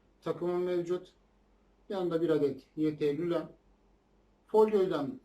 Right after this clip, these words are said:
kullanacağım bugün. Folyo közlük olarak kullanacağım. Hadi hazırlayalım o zaman. Şimdi, e, Aykem'in tütünlerine baktığımda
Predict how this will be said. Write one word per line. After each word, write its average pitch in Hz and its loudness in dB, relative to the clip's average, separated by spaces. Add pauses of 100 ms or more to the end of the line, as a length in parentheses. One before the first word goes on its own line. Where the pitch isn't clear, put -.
(160)
kullanacağım 127 -4
bugün. 143 -8 (360)
Folyo 156 2 (140)
közlük 147 -2
olarak 170 -4
kullanacağım. 170 -6 (1300)
Hadi 190 -4
hazırlayalım 170 0
o 113 -6
zaman. 147 -6 (3750)
Şimdi, 208 0 (340)
e, 156 2
Aykem'in 180 -2 (340)
tütünlerine 190 -2
baktığımda 208 -2